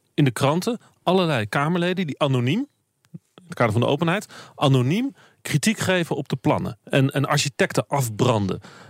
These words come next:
Eh, architecten die gewoon, dat zijn professionals, die komen hun werk doen, die komen met de beste ideeën, proberen ze hier iets te creëren in dit, in dit gebouw. En die worden bij de voeten toe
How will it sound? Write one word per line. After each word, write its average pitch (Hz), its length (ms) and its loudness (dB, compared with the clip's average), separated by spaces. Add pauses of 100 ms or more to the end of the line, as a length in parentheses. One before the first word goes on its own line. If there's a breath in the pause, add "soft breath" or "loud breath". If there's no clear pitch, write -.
(140 loud breath)
Eh, - 160 -10
architecten 151 480 2
die 147 100 -2
gewoon, 131 300 0
dat 147 140 -2
zijn 139 140 0
professionals, 190 520 0
die 170 80 -6
komen 113 240 0
hun 107 100 0
werk 175 220 -2
doen, 165 100 0
die 160 100 -2
komen 120 160 -2
met 110 100 -4
de 117 80 -12
beste 131 360 0 (220 loud breath)
ideeën, 143 440 0
proberen 127 440 -2
ze 123 100 -4
hier 127 280 -2
iets 123 140 -4
te - 60 -8
creëren 123 420 0
in 113 120 -6
dit, 110 180 -6
in 113 160 -2
dit 104 140 0
gebouw. 147 420 0 (640 loud breath)
En 160 100 4
die 151 100 6
worden 160 300 0 (240)
bij 160 100 2
de 160 100 2
voeten 165 480 -2
toe 202 260 0